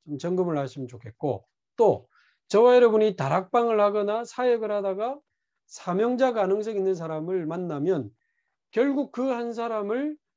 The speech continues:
한 지역을 책임질 수 있는 로마서 십육 장 중직자까지 우리가 안내할 수 있는 어떤, 어, 이제 마스터 플랜이라고 하면 여러분 좀 부담 느낄 수 있지만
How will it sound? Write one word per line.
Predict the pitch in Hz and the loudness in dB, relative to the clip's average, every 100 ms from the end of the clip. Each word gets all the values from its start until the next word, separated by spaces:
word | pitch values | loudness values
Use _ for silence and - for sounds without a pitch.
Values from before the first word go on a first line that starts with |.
| _ _ _ | _ _ _
한 | - 214 220 | -12 -8 -4
지역을 | 262 285 262 233 | -4 -2 -4 -6
책임질 | 269 262 269 247 233 | -8 -4 -4 -4 -6
수 | 202 196 | -4 -2
있는 | 180 185 220 123 - _ _ _ | -2 0 0 -2 -6 _ _ _
로마서 | 131 185 247 247 226 | 0 2 4 0 -2
십육 | 220 - 262 269 262 | -6 -2 0 0 0
장 | 269 262 202 | 0 0 -2
중직자까지 | 165 175 254 294 277 277 247 240 | -4 -4 -4 -2 -2 -2 -4 -4
우리가 | 226 233 233 240 240 _ _ _ _ _ | -6 -2 -2 -2 -6 _ _ _ _ _
안내할 | 165 190 220 233 240 233 | -6 -4 -4 -4 -4 -8
수 | 196 | -6
있는 | 196 185 202 285 311 _ _ _ _ _ _ _ _ | -4 -4 -2 -4 -6 _ _ _ _ _ _ _ _
어떤, | 220 190 202 175 127 117 _ _ _ _ _ | -10 -4 -2 -2 -4 -10 _ _ _ _ _
어, | 143 135 131 127 123 117 113 131 _ - | -8 -6 -4 -4 -4 -8 -12 -20 _ -18
이제 | 131 135 123 107 127 _ _ _ _ _ _ _ - | -6 -2 -2 -6 -16 _ _ _ _ _ _ _ -2
마스터 | 147 247 - 247 - | 0 0 0 -2 0
플랜이라고 | 196 202 208 202 202 175 | 0 2 2 4 4 4
하면 | 165 156 | 0 2
여러분 | 190 180 | 0 -2
좀 | 170 151 | -4 -8
부담 | 147 165 190 | -4 -4 -4
느낄 | 208 202 160 | -6 -6 -8
수 | 156 | -8
있지만 | 143 135 120 160 285 | -8 -8 -6 -4 -6